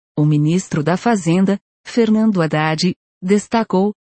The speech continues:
As instituições de financeiras não apresentaram nenhuma proposta durante esse período de noventa dias.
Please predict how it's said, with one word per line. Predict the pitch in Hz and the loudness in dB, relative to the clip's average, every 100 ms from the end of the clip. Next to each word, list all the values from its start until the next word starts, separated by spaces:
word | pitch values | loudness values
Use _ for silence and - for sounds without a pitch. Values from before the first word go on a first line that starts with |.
| _ - | _ -2
As | 247 | 0
instituições | 254 - 220 214 208 220 240 | 0 -4 -2 -2 0 2 2
de | 233 | 2
financeiras | 202 214 214 - 170 175 208 | 0 2 2 0 -4 0 0
não | 180 202 | 2 2
apresentaram | 180 175 220 180 156 - 208 220 220 | 0 0 -2 0 -2 0 0 2 2
nenhuma | 208 196 170 156 147 | 2 2 0 -2 0
proposta | 220 - 185 185 - 208 | -2 0 0 0 0 -2
durante | 240 233 254 - | 2 2 0 0
esse | 151 139 160 | -2 -2 -4
período | 240 226 180 196 170 | 0 2 2 0 -2
de | 156 160 | 0 0
noventa | 151 139 147 156 180 | 0 0 -4 -2 -4
dias. | 160 147 139 131 - | 0 0 0 -2 -8